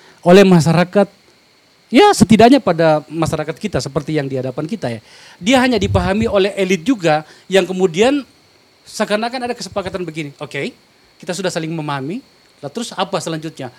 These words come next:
Itu kemudian terbang ditiup oleh angin. So, pertanyaan saya tadi itu adalah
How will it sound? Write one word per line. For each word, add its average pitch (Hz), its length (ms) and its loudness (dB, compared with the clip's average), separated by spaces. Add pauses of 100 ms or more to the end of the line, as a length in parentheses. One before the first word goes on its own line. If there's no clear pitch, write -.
(160)
Itu 202 160 -10
kemudian 170 640 -10 (160)
terbang 160 560 -6 (480)
ditiup 160 640 -12
oleh 147 160 -8
angin. 127 400 -12 (320)
So, 240 320 0
pertanyaan 180 400 -2
saya 202 160 -2
tadi 175 240 -2
itu 240 80 -4
adalah 156 400 -2